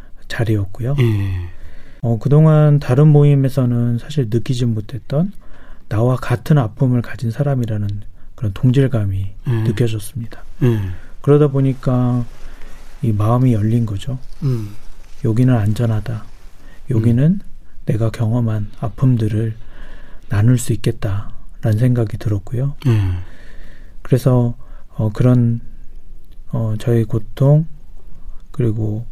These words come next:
Speaker 1: 어려움, 이런 것들을 자조 모임에서, 어, 이야기할 수 있는 기회들을 주었습니다.
Speaker 2: 그 돌아가면서 주로 얘기하는 게 그 거기 모여서 하는 활동인가요?
Speaker 1: 예,
Speaker 2: 뭐
Speaker 1: 맞습니다.
Speaker 2: 쓰기도 하고 그러나요?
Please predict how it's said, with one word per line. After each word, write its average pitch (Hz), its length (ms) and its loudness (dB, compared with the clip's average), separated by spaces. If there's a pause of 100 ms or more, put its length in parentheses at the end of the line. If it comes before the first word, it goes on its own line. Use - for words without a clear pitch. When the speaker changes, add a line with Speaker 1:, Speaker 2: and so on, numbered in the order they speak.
(360)
Speaker 1:
어려움, 113 580 4 (680)
이런 113 200 4
것들을 107 480 -2 (280)
자조 117 340 4
모임에서, 104 680 0 (800)
어, 110 300 -6 (260)
이야기할 113 480 4
수 - 160 -2
있는 104 320 0 (160)
기회들을 107 500 -2
주었습니다. - 560 -6
Speaker 2:
그 135 100 2
돌아가면서 127 680 4
주로 107 260 0
얘기하는 123 640 4
게 101 360 2 (720)
그 92 540 -4 (160)
거기 98 220 0
모여서 104 340 4
하는 107 160 2
활동인가요? 95 840 0 (300)
Speaker 1:
예, 123 160 4
Speaker 2:
뭐 113 140 0
Speaker 1:
맞습니다. 117 260 0
Speaker 2:
쓰기도 196 360 4
하고 127 260 -2
그러나요? 90 380 -4